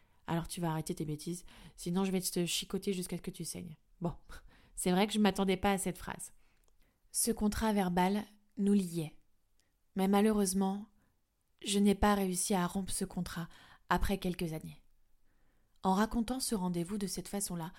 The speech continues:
je ne veux pas faire passer pour une héroïne, pour une rebelle, une enseignante contre le système et ses collègues. Loin de là.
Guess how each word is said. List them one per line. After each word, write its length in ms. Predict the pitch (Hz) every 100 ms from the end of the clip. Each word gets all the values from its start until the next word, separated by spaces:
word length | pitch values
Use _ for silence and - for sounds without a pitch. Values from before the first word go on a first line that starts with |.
| - - -
je 140 | -
ne 80 | 220
veux 140 | 226
pas 160 | 226 254
faire 240 | 247 214
passer 280 | 208 196 220
pour 200 | 214 202
une 100 | 190
héroïne, 400 | 185 175 170 160 - - -
pour 180 | 208 202
une 100 | 208
rebelle, 480 | 196 185 180 190 190
une 100 | 180
enseignante 420 | 180 185 190 185
contre 160 | 175
le 60 | 170
système 440 | - 165 - 180
et 40 | 175
ses 140 | 165
collègues. 320 | - 165 -
Loin 180 | - 190
de 80 | 190
là. 160 | 165